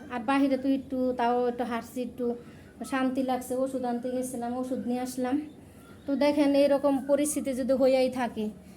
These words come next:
কিভাবে বাঁচবো? আর ওষুধ কিনে খাবো, ওষুধ কি দিয়া কিনবো? কারেন্ট থাকে না, কাজ করতে পারি না, কাজ না করলে কই থেকে টাকা আসবে? আর টাকা না আসলে চাইল ডাল কিনবো কি দিয়া?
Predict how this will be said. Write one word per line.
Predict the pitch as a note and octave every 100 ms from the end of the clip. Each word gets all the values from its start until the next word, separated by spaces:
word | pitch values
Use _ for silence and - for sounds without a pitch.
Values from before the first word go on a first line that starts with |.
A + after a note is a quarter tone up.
| -
কিভাবে | D#4 D4+ D4 D4
বাঁচবো? | D4+ C#4 A3+ G#3+ G#3 - - - - -
আর | B3 C4 C4 B3+ A#3+ A#3
ওষুধ | D4+ F4 F4+
কিনে | F4 F#4 F4+
খাবো, | F4 F4
ওষুধ | F#4 -
কি | F4
দিয়া | E4 F4
কিনবো? | D#4+ D#4 A#3+ G#3+
কারেন্ট | E4+ F#4+ F4+
থাকে | E4+ F4
না, | E4
কাজ | E4 E4 -
করতে | F4+ F#4
পারি | D#4+ C4+
না, | A#3
কাজ | D#4+ E4+ D#4
না | F4+
করলে | F#4 E4+ D#4+
কই | F4
থেকে | - D4+
টাকা | D4 D4+ D#4
আসবে? | D4+ B3+
আর | C4
টাকা | D4+ D4+ E4+
না | E4+
আসলে | D#4+ D4
চাইল | D4+ D#4+ D#4+
ডাল | E4 D#4 -
কিনবো | F4 E4 C#4
কি | C4 B3
দিয়া? | A#3 G3